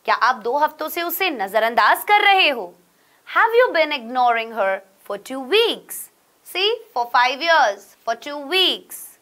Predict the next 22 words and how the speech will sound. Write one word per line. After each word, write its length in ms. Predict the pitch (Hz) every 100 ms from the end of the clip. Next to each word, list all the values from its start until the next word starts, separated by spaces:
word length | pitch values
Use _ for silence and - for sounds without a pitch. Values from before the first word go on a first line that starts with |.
| _ _ _ _ _ _
जब 200 | 247 233
ड्यूरेशन 680 | 240 262 285 349 359 392 370
दिया 240 | 320 269
हुआ 300 | 262 233 190
है, 280 | 180 170 156 _ _ _ _ _ 208
राइट? 560 | 240 269 370 440 - _ _ _ _ _ _ _ _ _ _ - 254
Has 180 | 330 415
she 220 | 403 381
been 320 | 302 302 -
singing 320 | 269 254 247
for 180 | 233 220
two 100 | 240
hours? 440 | 185 185 202 302
क्या 220 | - 262 208
वो 140 | 233
दो 280 | 196 302 381
घंटे 380 | 330 311 330 294
से 180 | -
गाना 360 | 214 175 160 233
गा 180 | 254 262
रही 320 | 269 277 277
है? 240 | 294 359